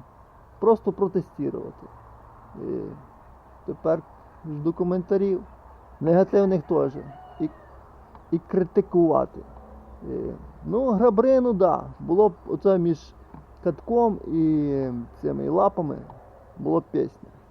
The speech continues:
Ну, над цим будемо працювати. Дякую за перегляд, всім удачі. Все буде Україна, З С У респект.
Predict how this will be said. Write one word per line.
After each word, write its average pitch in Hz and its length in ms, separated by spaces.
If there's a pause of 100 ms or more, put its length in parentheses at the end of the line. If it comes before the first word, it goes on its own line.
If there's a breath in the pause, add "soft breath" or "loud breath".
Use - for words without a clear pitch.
(640)
Ну, 160 200
над 170 160
цим 185 160
будемо 160 220
працювати. 156 600 (1000)
Дякую 175 300
за 196 120
перегляд, 202 460 (100)
всім 151 200
удачі. 151 420 (260)
Все 156 160
буде 151 260
Україна, 175 640 (140)
З 143 40
С 147 180
У 156 100
респект. 135 420